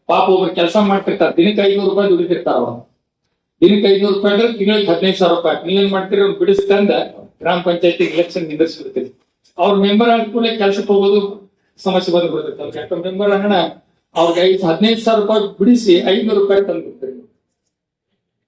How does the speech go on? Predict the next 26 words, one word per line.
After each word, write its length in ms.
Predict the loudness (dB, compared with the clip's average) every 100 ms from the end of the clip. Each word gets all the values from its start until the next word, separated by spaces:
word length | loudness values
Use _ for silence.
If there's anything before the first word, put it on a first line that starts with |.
| _ _ _ _ _ _ _ _ _ _ _ _ _ _ -16 -6
ಅದಕ್ಕೆ 340 | 2 2 2
ಎಲ್ಲಿ 180 | 0 2
ಇರ್ತಾರೆ? 400 | 0 2 0 0
ಒಂದು 140 | 0 -2
ಹತ್ತು, 240 | -2 0
ಐದು 220 | 0 0
ಸಾವಿರ 180 | -2 -2
ರೂಪಾಯಿ 340 | 0 2 0
ಕೊಟ್ರೆ 240 | 2 0 2
ಅವ್ರಿಗೆ 200 | 2 0
ಅವ್ರು 140 | 0
ಗೌ-, 220 | 0 0 0
ಗೌರವ 240 | 0 0
ಸಿಕ್ಕಂಗೆ 400 | -4 -14 -10 -6
ಆಗ್ತದೆ 260 | -6 -4 -6
ಅಂತೇಳಿ 340 | 0 0 0 -6 _ _ _
ನಾನು 120 | -14 -4
ಅದ್ರ 160 | -4
ಬಗ್ಗೆ 580 | -2 0 0 0 -6 -20 _ _
ಸತತ 280 | -8 -6 -4
ಅದಾದ 300 | -2 -2 -2
ನಂತರ 320 | -4 0 0
ಮುಂದೆ 320 | 0 0 2 0 -6 _ _ _ _ _ _ _ -12
ಅದೇ 180 | 0 2
ರೀತಿ 280 | 4 4 4 0 _ _ _ -12
ಹೋರಾಟ 320 | -4 0 0